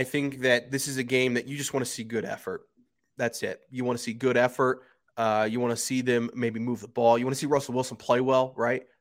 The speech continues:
Uh, that's another thing Jerry Rosburg said yesterday, is that, that Russell Wilson will be the starting quarterback these last two weeks. I, I didn't expect that to change, but he did say he will be the starting quarterback. Um, and, and so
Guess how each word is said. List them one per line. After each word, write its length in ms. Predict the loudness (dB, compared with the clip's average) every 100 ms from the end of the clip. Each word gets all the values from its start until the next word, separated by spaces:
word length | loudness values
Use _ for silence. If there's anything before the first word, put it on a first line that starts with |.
| _
Uh, 140 | -4 -2
that's 180 | -2
another 200 | -2 -4
thing 200 | -4 -6
Jerry 220 | 0 0 2
Rosburg 500 | 2 2 -2 -4 -4
said 320 | -2 -2 -2 _ _ _ 0
yesterday, 380 | 0 0 -2
is 100 | -2
that, 240 | -2 -4 -4
that 180 | -4 -2
Russell 280 | -4 -2
Wilson 280 | -6 -6 -8
will 160 | -4 -2
be 140 | -2
the 60 | -6
starting 280 | -4 -4 -2
quarterback 400 | -4 -2 -4 -4
these 180 | -10
last 280 | -6 -6 -6
two 100 | -10
weeks. 260 | -8 -8 -8 -8
I, 200 | -8 -6
I 100 | -6
didn't 160 | -6 -8
expect 420 | -12 -6 -6 -4
that 180 | -6 -8
to 60 | -12
change, 540 | -2 -2 -2 -8 -12 _ _ -2
but 240 | -2 -2 -6
he 140 | -6
did 180 | -6 -6
say 200 | -2 -2
he 120 | -2
will 220 | 0 -2
be 300 | 0 -6 -6 _ _ -12
the 80 |
starting 300 | -4 -2 -2
quarterback. 600 | -4 -2 0 2 0 -2 _ _ _ -6
Um, 380 | 0 0 0 -4 -8
and, 140 | -6
and 180 | -6 -6
so 400 | 0 4 4